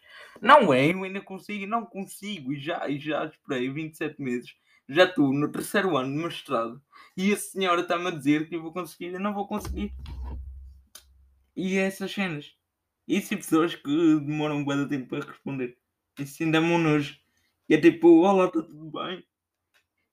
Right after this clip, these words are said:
E tipo, vocês mandam essa mensagem. Por exemplo, agora no momento que eu estou a gravar, é vinte de novembro de dois mil e vinte e um. E isto vai sair vinte de novembro de dois mil e vinte e um também. Porque isto eu acabo de gravar e já publico.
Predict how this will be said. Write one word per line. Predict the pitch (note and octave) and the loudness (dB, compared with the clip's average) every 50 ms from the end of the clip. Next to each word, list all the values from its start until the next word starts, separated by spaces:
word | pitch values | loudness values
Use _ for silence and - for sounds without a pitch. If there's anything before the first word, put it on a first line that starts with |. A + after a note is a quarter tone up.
| _ _ _ _ _ _ | _ _ _ _ _ _
E | - D3 | -10 -10
tipo, | D3 - D3+ - _ _ - | -10 -10 -14 -16 _ _ -6
vocês | D3 D#3+ E3 D#3+ - E3+ D3+ D#3 D#3 | -2 -2 -2 0 0 0 0 0 0
mandam | E3+ D3+ D3+ D#3 D3+ D#3 | -2 -4 -2 -2 -4 -6
essa | D#3 D3+ - D3+ | -6 -8 -10 -8
mensagem. | D3+ D#3 D#3 - D3 D3+ D#3 D#3 E3 E3+ - - _ _ _ _ - - - - - - - | -8 -6 -6 -4 -2 -2 -2 -4 -6 -8 -14 -20 _ _ _ _ -20 -20 -20 -18 -18 -14 -10
Por | C#3+ D3 | -8 -6
exemplo, | D#3+ D#3+ - C#3+ | -6 -4 -2 0
agora | D3 C#3+ C#3 C#3+ D3 D3 | 0 2 2 0 0 0
no | D3 | -2
momento | D3+ D3+ D3+ D3 - | -2 -4 -4 -4 -2
que | - | -4
eu | E3 | -2
estou | D#3 D#3 | -2 -2
a | C#3+ | -2
gravar, | D3 D3+ C#3+ C3+ D3 D3+ D#3+ E3+ F#3+ - _ _ _ _ _ _ _ _ _ _ _ _ _ _ _ _ _ _ _ _ _ | 0 0 0 0 2 0 0 0 -4 -10 _ _ _ _ _ _ _ _ _ _ _ _ _ _ _ _ _ _ _ _ _
é | - - D#3+ D#3+ D3 B2+ - - - _ _ | -2 0 2 2 2 0 -4 -6 -12 _ _
vinte | - F3 D#3 D3 F#3+ F#3+ F3 D3 - | -14 -12 -8 -4 -4 -4 -4 -6 -6
de | E3+ | -4
novembro | G3 F#3+ F3 E3 G3 F#3+ F3+ F3 F3+ | -2 -2 -2 -2 -2 -2 -2 -4 -4
de | E3+ C#3 | -4 -4
dois | D#3+ G3+ F#3 F#3+ | -4 -4 -2 -2
mil | G3 F#3+ F3+ | -2 -2 -2
e | F#3+ | -4
vinte | F#3 G#3 G3 - F#3+ | -4 -4 -6 -6 -8
e | F#3 | -12
um. | E3+ F3 - _ _ _ _ _ _ _ _ _ _ _ _ _ _ _ _ | -12 -14 -18 _ _ _ _ _ _ _ _ _ _ _ _ _ _ _ _
E | - D3 D3+ | -6 -6 -6
isto | C#3+ - - | -6 -8 -6
vai | D#3 D#3+ D#3+ | -6 -6 -6
sair | D3 D#3 E3 E3 | -4 -4 -4 -4
vinte | D#3+ D3+ C3+ - E2+ C#3 D#3+ F3 E3+ D3 C3+ | -4 -6 -10 -12 -10 -8 -8 -6 -8 -8 -8
de | - F3 | -8 -8
novembro | F3 D#3+ F3+ F3 F3 E3+ E3+ D#3+ | -6 -4 -4 -4 -4 -6 -8 -4
de | D#3 | -2
dois | D#3 F3 D#3+ | -2 0 0
mil | D#3+ E3+ E3 E3 | -2 -4 -4 -4
e | D#3+ | -6
vinte | E3+ E3 D#3+ | -8 -8 -8
e | F3+ | -8
um | F3+ | -8
também. | F#3 F#3 F#3 F#3 - A#3 - _ _ _ _ _ _ _ | -8 -8 -10 -10 -12 -14 -16 _ _ _ _ _ _ _
Porque | - C3 B2+ D#3 | -6 -4 -4 -4
isto | D3 - D#3 | 0 2 2
eu | D3+ | 2
acabo | D3 D3 C#3+ C#3 C3 | 4 2 0 0 0
de | C3 | 0
gravar | C3+ D3+ D#3 D3 D3 D3+ D3+ | 2 2 4 4 4 2 2
e | D#3 | 2
já | D3+ E3 D#3 | 0 -2 -4
publico. | - E3+ E3 D#3 C#3+ C3 - - | -4 -6 -6 -6 -6 -8 -10 -14